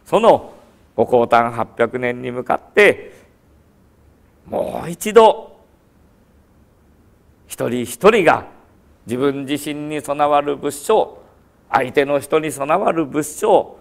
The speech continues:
そういうものをしっかりと拝んでいきましょう。そうして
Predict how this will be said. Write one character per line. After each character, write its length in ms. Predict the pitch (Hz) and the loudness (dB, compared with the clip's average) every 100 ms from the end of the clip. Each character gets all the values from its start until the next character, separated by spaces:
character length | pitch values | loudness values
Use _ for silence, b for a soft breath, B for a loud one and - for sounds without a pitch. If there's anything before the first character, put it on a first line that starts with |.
| B - | B -12
そ 280 | - 143 | -4 -2
う 20 | 156 | -2
い 160 | 151 | -4
う 80 | 151 | -6
も 140 | 147 | -8
の 180 | 156 - | -8 -6
を 100 | 151 | -6
し 160 | - - | -8 -16
っ 240 | _ - | _ -18
か 60 | - | -10
り 120 | 196 | -6
と 260 | - 180 - | 2 2 4
拝 300 | 117 135 135 | 0 0 -4
ん 80 | 139 | -4
で 160 | 143 | -4
い 80 | 139 | -4
き 120 | - | -10
ま 160 | - 226 | -8 -8
し 120 | - | -6
ょ 280 | - - - _ b b - | -6 -6 -10 _ b b 0
う。 40 | |
そ 200 | 160 220 | 4 6
う 60 | 220 | 4
し 100 | - | 6
て 540 | 233 180 - - | 8 8 4 -14